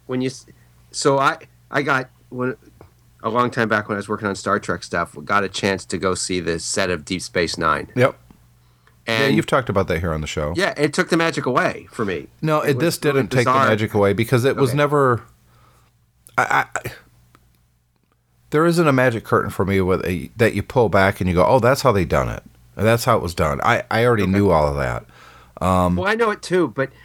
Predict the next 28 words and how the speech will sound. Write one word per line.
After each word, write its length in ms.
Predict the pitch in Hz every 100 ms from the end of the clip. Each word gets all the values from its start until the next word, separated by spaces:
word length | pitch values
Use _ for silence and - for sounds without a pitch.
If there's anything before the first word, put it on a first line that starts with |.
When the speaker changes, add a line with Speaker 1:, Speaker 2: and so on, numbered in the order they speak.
| -
Speaker 1:
you 80 | -
know, 60 | 196
you 140 | 196
watch 240 | 190 226 226
a 40 |
T 160 | - 185
V 120 | 165
show 340 | 156 117 107 110
and 80 | 117
you 80 |
have 220 | 113 123 -
this, 420 | 120 - - -
you 160 | 131 123
know, 60 | 113
you 80 |
suspend 600 | 107 117 - 131 127 123
disbelief. 840 | 107 113 - 123 110 101 143 - - -
Speaker 2:
Yes. 360 | 139 90 -
Speaker 1:
And 200 | 107 113
you, 140 | 117 107
you, 180 | 127 135 131
you 120 | 123
get, 260 | 135 131 - _ _
you 80 | 131
get 160 | 143
into 200 | 135 151
the 80 | 151
show, 640 | - 139 120 101 101 139